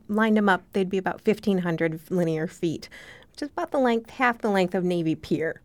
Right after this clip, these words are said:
The collection includes both contemporary and historic records. The historic records date back to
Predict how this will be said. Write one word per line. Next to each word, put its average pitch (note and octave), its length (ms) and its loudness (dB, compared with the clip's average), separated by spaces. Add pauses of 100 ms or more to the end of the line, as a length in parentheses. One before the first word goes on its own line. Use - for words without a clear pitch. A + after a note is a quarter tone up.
(340)
The C#4 120 4
collection D#4 540 -2
includes A3+ 500 2
both F#3 300 -4
contemporary A#3 880 -2
and F3+ 220 -2
historic D#3+ 720 -4
records. E3 480 -4
The A3 120 0
historic A#3 440 -4
records F#3+ 320 -6
date - 240 -4
back - 260 -6
to F3+ 220 -2